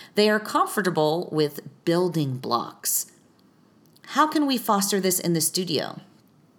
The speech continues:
A student who is not afraid of risks will strive harder for a beautiful phrase or harder technique, even if it means intonation takes a temporary hit or that they have to rework other details like fingerings or bow choreography.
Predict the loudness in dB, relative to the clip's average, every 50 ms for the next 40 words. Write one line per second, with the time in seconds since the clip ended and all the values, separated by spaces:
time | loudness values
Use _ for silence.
0 | _ _ _ _ _ _ -20 -20 _ _ -12 -6 -2 -2 0 0 0 0 0 0
1 | 2 2 2 2 4 2 2 2 2 0 0 0 0 0 0 0 0 0 2 2
2 | 2 0 0 -2 -2 -2 -2 -2 -2 -2 -4 -8 -8 -8 -4 -2 0 0 0 0
3 | -2 -4 -6 -6 -10 -14 -18 -18 -18 -12 -4 0 2 2 2 0 -2 -2 0 0
4 | 0 0 -2 -4 -4 -2 0 0 2 2 2 2 2 0 0 -2 -2 0 2 2
5 | 4 4 4 2 0 -2 -6 -4 -2 -2 -2 -2 -2 -6 -10 -18 -20 -20 -20 -20
6 | -20 _ -6 -2 0 2 2 2 0 0 0 0 0 2 2 4 4 4 2 0
7 | -2 0 0 2 2 2 2 4 4 4 4 4 2 0 0 0 0 0 0 0
8 | -2 -2 -4 -4 -2 -2 -2 0 0 0 0 2 2 0 0 2 2 0 0 0
9 | -4 -10 -10 -12 -20 -20 -16 -4 0 2 2 4 2 2 2 2 2 2 2 0
10 | 0 0 -2 -2 -2 0 0 0 0 2 2 2 2 2 2 2 4 4 2 2
11 | 0 0 0 0 2 2 2 2 2 0 0 -2 -2 -2 0 0 0 0 0 0
12 | 0 0 0 0 0 2 2 0 0 -2 -2 0 2 2 0 0 -2 -4 -8 -8
13 | -8 -8 -8 -8 -10